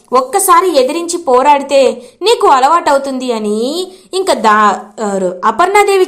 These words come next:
చెప్పిన మాటల్ని గుర్తు చేసుకుంటుంది కావ్య. వెంటనే రాహుల్ రుద్రాణి దగ్గరికి వెళ్తుంది కావ్య. "రుద్రాణి గారు" అని అంటుంది. ఒక్కసారిగా కావ్యను అక్కడ చూసి షాక్ అయిపోతుందన్నమాట రుద్రాణి.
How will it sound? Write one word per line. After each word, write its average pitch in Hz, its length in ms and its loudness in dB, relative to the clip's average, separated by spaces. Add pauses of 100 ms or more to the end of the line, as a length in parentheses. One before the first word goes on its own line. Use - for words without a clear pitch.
చెప్పిన 277 200 -6
మాటల్ని 233 460 -2
గుర్తు 233 360 -10
చేసుకుంటుంది 226 760 -6
కావ్య. 247 520 2 (340)
వెంటనే 403 440 0
రాహుల్ 294 480 2
రుద్రాణి 254 360 0
దగ్గరికి 226 320 -2
వెళ్తుంది 214 640 -6
కావ్య. 254 580 0 (480)
"రుద్రాణి 381 420 0
గారు" 349 520 2
అని 415 160 2
అంటుంది. 403 800 0 (140)
ఒక్కసారిగా 247 760 0
కావ్యను 302 460 0
అక్కడ 269 180 -2 (120)
చూసి 247 640 -4 (180)
షాక్ 226 600 0
అయిపోతుందన్నమాట 240 760 -2 (640)
రుద్రాణి. 285 760 -2